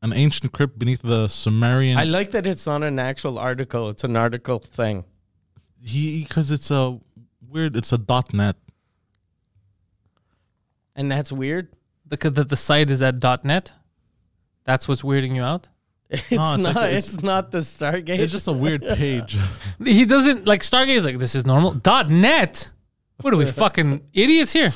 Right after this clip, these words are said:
Speaker 1: No, it says that they, they had one under an ancient crypt beneath the Sumerian zig-, uh, ziggurat pyramid of Dur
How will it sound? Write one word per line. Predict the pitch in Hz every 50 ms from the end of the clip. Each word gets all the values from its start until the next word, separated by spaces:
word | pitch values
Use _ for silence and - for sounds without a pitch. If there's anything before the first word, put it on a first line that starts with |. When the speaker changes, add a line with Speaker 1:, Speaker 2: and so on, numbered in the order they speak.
| - - - - - -
Speaker 1:
No, | 160 160 156 147
it | 143 -
says | - 170 175 170
that | 170 156 147 135
they, | 135 131 127 120
they | 117 127 120
had | 113 131 139 143
one | 147 147 147 139
under | - 127 143 139 143 147 139
an | 127 120 -
ancient | 127 147 147 - - 151 131 -
crypt | - - 147 151 147 - 117 107
beneath | 117 117 123 135 135 -
the | 135 120
Sumerian | - - 113 110 117 123 135 139 135 120 113
zig-, | 104 107 110 123 131 123 - -
uh, | 101 101 101 101 101
ziggurat | 98 101 107 127 123 - - 113 107 107 104 107 127 156 - - - _ _ _ _ _ _ _ _ _ _ _ _ _ _ _ _ _ _ _ _ _ _
pyramid | - - 117 113 120 120 131 143 156 147 131 -
of | - 104 110 107 101 95 90 - - - 104 101 95
Dur | 104 123 131 143 160 170 170 -